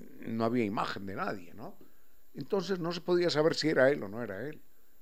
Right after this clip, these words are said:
Esa es la sensación que tengo acerca de Cristóbal Colón, <clears throat> que realmente era aquel pirata francés,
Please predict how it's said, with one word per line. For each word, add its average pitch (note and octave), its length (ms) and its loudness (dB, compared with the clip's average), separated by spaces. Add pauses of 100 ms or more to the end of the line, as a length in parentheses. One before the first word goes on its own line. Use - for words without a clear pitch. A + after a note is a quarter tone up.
(380)
Esa G3 160 -2
es G#3+ 40 0
la E3 120 4
sensación D#3 500 -2
que D3+ 140 -2
tengo E3+ 300 0
acerca D3+ 380 -2
de D3+ 140 0
Cristóbal B2+ 480 4
Colón, - 320 -2 (840)
<clears throat> C3+ 460 0
que B2+ 180 0
realmente B2+ 880 4 (840)
era C3+ 260 10
aquel B2+ 260 4
pirata B2 400 2
francés, C#3 520 4